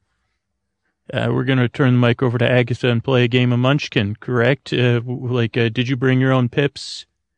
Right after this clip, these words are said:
Oh, I brought, uh, pennies, my friend, uh, to use as pips. Uh, great. Uh, thanks. Uh, all right, after glass slipper.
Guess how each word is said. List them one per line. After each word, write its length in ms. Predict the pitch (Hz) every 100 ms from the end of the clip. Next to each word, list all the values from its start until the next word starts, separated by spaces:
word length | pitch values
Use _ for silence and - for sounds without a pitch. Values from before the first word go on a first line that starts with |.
| _ _ _ _ -
Oh, 80 | 113
I 80 |
brought, 300 | 107 113 104
uh, 100 | 104
pennies, 480 | 107 110 110 104 -
my 140 | 123 110
friend, 400 | - 117 110 113
uh, 260 | 117 110 113
to 100 | 117
use 260 | 110 107
as 140 | 113 -
pips. 540 | 113 107 - - - _ _ _ _ _ _ _ _ _ _ 131
Uh, 80 |
great. 340 | 110 120 110 123
Uh, 380 | 117 110 110 104
thanks. 400 | 113 113 - -
Uh, 400 | 113 110 107 117
all 460 | 120 123 123 123 127
right, 80 |
after 320 | 123 117 - 123
glass 300 | 120 117 -
slipper. 480 | 117 107 110 107